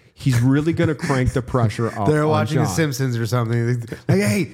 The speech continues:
Speaker 2: Fat," well, Simpsons hasn't been invented yet.
Speaker 1: Correct.
Speaker 2: But, uh, like, yeah, they're watching a mob movie and we're like, "We need a Fat Tony."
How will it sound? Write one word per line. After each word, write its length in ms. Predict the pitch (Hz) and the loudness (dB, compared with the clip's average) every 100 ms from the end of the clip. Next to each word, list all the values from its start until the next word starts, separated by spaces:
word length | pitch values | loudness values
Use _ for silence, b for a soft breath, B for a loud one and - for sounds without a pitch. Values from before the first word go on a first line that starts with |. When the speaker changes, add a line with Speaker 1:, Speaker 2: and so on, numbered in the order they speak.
| - | -14
Speaker 2:
Fat," 340 | - - 180 151 | -8 -2 0 0
well, 220 | 127 117 | 0 -2
Simpsons 460 | - 127 107 110 - | -2 -6 -6 -10 -6
hasn't 320 | 120 104 95 | -4 -4 -6
been 120 | 92 | -6
invented 440 | 95 92 92 87 | -6 -6 -6 -6
yet. 260 | 87 85 - | -10 -10 -6
Speaker 1:
Correct. 500 | - 98 76 - - | -2 -2 -4 -14 -10
Speaker 2:
But, 200 | - 101 | -4 -2
uh, 320 | 104 92 90 90 | -2 -4 -4 -6
like, 180 | 90 87 | -8 -6
yeah, 220 | 98 82 | -8 -4
they're 160 | 107 110 | -2 0
watching 340 | 104 - 98 | 0 -4 -6
a 40 | 92 | -4
mob 260 | 90 87 | -4 -4
movie 300 | 92 90 90 | -6 -6 -6
and 100 | 90 | -8
we're 60 | 87 | -8
like, 180 | 85 101 | -8 -6
"We 120 | 160 | -2
need 160 | 156 143 | -2 0
a 240 | 123 110 | -2 -4
Fat 240 | - 73 | -6 -10
Tony." 340 | - 78 64 | -10 -10 -10